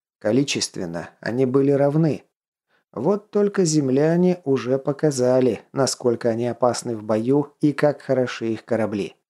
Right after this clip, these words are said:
Прошедшие сражения показали, что шансов победить у агрессоров нет. Всё, что сейчас хотели сделать агарцы,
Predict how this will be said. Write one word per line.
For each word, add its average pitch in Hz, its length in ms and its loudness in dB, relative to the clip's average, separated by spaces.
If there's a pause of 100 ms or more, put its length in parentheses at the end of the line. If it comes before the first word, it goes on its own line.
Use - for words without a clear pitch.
(840)
Прошедшие 131 600 2
сражения 123 800 -2 (160)
показали, 131 640 0
что - 260 -10
шансов 151 580 -4
победить 131 560 -2
у 151 100 2
агрессоров 143 760 -2
нет. 151 260 -2 (840)
Всё, 175 320 0
что 185 200 0
сейчас 165 440 2
хотели 156 440 2
сделать 143 440 2
агарцы, 135 680 2